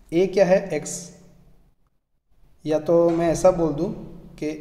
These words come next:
A equal to B की जगह पे मैं लिख देता हूँ X equal to Y, and here क्या है, X belongs to A and Y belongs to B,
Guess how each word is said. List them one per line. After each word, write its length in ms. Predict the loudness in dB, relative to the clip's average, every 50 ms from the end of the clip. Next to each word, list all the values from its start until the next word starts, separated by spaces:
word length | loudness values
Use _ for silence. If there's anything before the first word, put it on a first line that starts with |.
| -16 -20 -20 _ _ _ _ _ _
A 180 | -4 -2 -2 -2
equal 260 | -2 -2 -4 -2 -2
to 60 | -2 -4
B 100 | -4 -6
की 120 | -6 -8 -8
जगह 220 | -8 -6 -6 -6 -6
पे 120 | -4 -4
मैं 140 | -4 -4 -4
लिख 180 | -6 -6 -8 -8
देता 320 | -8 -8 -8 -8 -6 -4
हूँ 460 | -4 -2 -2 -4 -6 -8 -10 -14 -16 -16 -16 -18 -18 -20 -20 -18 -18 -16 -12 -4 0
X 240 | 0 0 0 0 -6
equal 300 | -8 -8 -8 -6 -6 -6 -6
to 100 | -6 -6 -4
Y, 120 | -4 -6 -6 -8 -12 -18 -20 -20 -20 -20 -20 -20 -20 -20 -20 -20 _ _ _ _ _ _ _ _ _ -10
and 140 | -8 -6 -4
here 240 | 0 2 2 2 2 0 2
क्या 140 | 2 2 2
है, 140 | 2 0 -4 -6 -12 -16 -18 -20 -20 -20 -20 -20 _ _ -8 -4 -2
X 220 | -2 -2 -4 -10 -12
belongs 440 | -8 -6 -4 -4 -2 -4 -4 -6 -8 -12 -8 -4
to 100 | -4 -4 -4 -6 -10 -16 -14 -8
A 120 | -6 -6 -6 -6 -8 -12 -18 -20 -20 -20 -20 -20 _ _ _ _ _ _ _ _ _ _ _ _ _
and 460 | -12 -10 -8 -8 -8 -10 -12 -12 -12
Y 180 | -10 -8 -8 -6 -8 -8 -8
belongs 420 | -8 -8 -6 -8 -8 -8 -10 -12 -14 -14
to 100 | -14 -14 -14 -14 -14
B, 100 | -14 -14